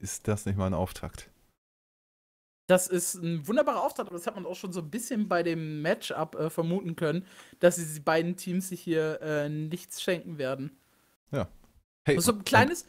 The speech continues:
Speaker 1: und
Speaker 2: ich
Speaker 1: ich
Speaker 2: hab,
Speaker 1: hatte
Speaker 2: ich hab's
Speaker 1: recht.
Speaker 2: gesagt, das ist so ein vorgezogenes Halbfinale.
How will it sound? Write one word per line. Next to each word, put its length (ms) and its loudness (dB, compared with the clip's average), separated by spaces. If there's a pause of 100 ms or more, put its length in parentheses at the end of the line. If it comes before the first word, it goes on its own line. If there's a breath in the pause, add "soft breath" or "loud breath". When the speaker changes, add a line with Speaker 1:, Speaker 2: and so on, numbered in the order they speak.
(140 loud breath)
Speaker 1:
und 100 2
Speaker 2:
ich 60 4
Speaker 1:
ich 60 6
Speaker 2:
hab, 120 6
Speaker 1:
hatte 60 6
Speaker 2:
ich 0 -
hab's 80 6
Speaker 1:
recht. 160 6
Speaker 2:
gesagt, 160 0
das 120 -6
ist 120 -8
so 80 -2
ein 80 -4
vorgezogenes 720 -2
Halbfinale. 640 -6